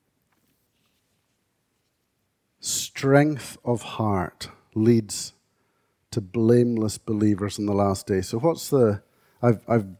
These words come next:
poured out buckets of difficulty on you so far this morning from this passage. We've got pain and sorrow in our Christian relationships. We've got to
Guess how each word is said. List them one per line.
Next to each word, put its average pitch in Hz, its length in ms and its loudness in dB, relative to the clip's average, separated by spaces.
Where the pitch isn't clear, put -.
poured 175 540 8
out 113 320 6
buckets - 460 2
of 104 120 -2
difficulty 113 600 0
on 101 180 0
you 95 160 -4
so 110 240 -2
far 101 280 2
this 90 180 -6
morning 98 340 -2
from 107 180 -6
this 101 120 -4
passage. 104 480 -2
We've 101 180 -8
got - 320 -2
pain 160 520 8
and 113 180 2
sorrow 151 680 4
in 127 140 2
our 123 140 4
Christian 139 460 0
relationships. 131 800 4
We've 113 180 -2
got 120 220 2
to 120 200 2